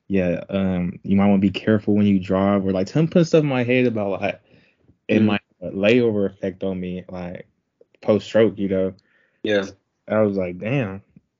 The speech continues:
Speaker 1: I was low-key getting, like, nervous, like, "Damn, what, what's gonna happen when I drive?" Or, "What's
Speaker 2: Yeah.
Speaker 1: gonna happen when I hoop?" Like, going out, I was kinda scared at first, like,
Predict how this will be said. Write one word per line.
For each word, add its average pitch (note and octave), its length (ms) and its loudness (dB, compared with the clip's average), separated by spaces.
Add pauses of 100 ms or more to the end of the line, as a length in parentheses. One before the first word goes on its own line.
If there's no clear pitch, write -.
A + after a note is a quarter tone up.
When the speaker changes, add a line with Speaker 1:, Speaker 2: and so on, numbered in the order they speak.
(140)
Speaker 1:
I G#2 100 -4
was G2+ 120 -2
low-key B2+ 280 2
getting, G#2+ 240 -2
like, F2+ 320 -10
nervous, B2 480 0
like, G2 320 -14 (140)
"Damn, B2 280 -8
what, A2+ 260 -2
what's A#2 160 -2
gonna A2+ 120 0
happen A2 220 -8
when G#2 80 -4
I F#2 120 -6
drive?" G2 460 0
Or, F#2 340 -6 (520)
"What's G#2+ 160 4
Speaker 2:
Yeah. A2 60 4
Speaker 1:
gonna G#2+ 80 -4
happen - 160 -16
when G2+ 120 -4
I - 220 -12
hoop?" A2 320 4 (640)
Like, G2+ 160 0
going G#2+ 300 0
out, G#2+ 380 0
I G#2 80 -4
was G#2 160 -2
kinda A2 240 -4
scared A2 440 0
at G2+ 200 -6
first, A2+ 460 -2
like, F#2 360 -8